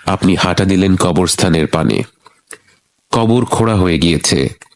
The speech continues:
লাশ কবরে নামানোর জন্য কজন মিলে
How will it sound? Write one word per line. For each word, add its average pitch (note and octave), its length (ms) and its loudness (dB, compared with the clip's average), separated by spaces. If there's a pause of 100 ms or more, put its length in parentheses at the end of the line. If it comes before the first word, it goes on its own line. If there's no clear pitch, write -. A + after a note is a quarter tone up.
(600)
লাশ F#2 420 0
কবরে F#2+ 360 0
নামানোর G2 440 0
জন্য G2 260 2 (520)
কজন G2 300 0
মিলে G2 380 2